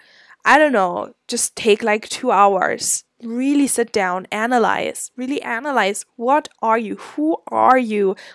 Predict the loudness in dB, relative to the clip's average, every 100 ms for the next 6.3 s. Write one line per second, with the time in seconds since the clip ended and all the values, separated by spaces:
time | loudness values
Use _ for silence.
0 | _ -6 -4 -6 -4 -4 -4 -6 -8 -10
1 | -8 -6 -2 -2 -2 -4 -10 -10 -2 0
2 | 0 -4 -8 -8 -10 -16 -12 -8 -4 -4
3 | -4 -2 -2 -4 -8 -10 -10 -6 -4 -4
4 | -6 -10 -6 -2 0 0 -2 -4 -4 -4
5 | -12 -20 -20 2 2 4 0 4 4 6
6 | 4 2